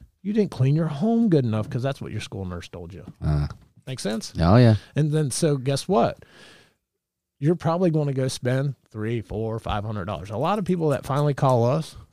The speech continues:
Speaker 1: they're one to three months into this, like, "What is going
Speaker 2: We
Speaker 1: on?
Speaker 2: can't get it to go
Speaker 1: Like, what,
Speaker 2: away.
Speaker 1: what the, what the
Speaker 2: Right.
Speaker 1: hell's going on? This is insane."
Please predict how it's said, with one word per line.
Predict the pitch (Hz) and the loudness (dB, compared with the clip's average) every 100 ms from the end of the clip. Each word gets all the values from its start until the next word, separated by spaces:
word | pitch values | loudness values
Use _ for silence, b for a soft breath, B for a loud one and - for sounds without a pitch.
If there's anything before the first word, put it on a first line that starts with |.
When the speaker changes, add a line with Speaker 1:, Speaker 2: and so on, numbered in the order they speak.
| - | -4
Speaker 1:
they're | 175 | -2
one | 151 113 139 143 | -2 -2 -4 -4
to | 127 | -6
three | - 139 | -6 -4
months | 131 131 123 - | -4 -4 -6 2
into | 202 - | 2 4
this, | 104 117 - | 2 0 2
like, | 107 104 | 0 0
"What | 113 117 143 160 | -4 -8 -8 -6
is | - 127 | -2 -2
going | 123 110 101 | 0 2 4
Speaker 2:
We | 98 | 4
Speaker 1:
on? | |
Speaker 2:
can't | - 95 - | 6 4 6
get | 95 | 4
it | 85 | 4
to | 92 | 4
go | 87 | 6
Speaker 1:
Like, | 87 87 | 8 8
what, | 90 101 | 8 8
Speaker 2:
away. | 107 85 | 8 6
Speaker 1:
what | 175 247 - | 4 2 -2
the, | 214 - | -14 -8
what | 208 - | -8 0
the | - | 4
Speaker 2:
Right. | - | 6
Speaker 1:
hell's | - 185 | 6 4
going | 226 220 | 2 2
on? | 214 285 165 | 0 0 2
This | 175 202 | 2 2
is | 180 | 2
insane." | 202 190 - 240 123 | 2 0 0 2 2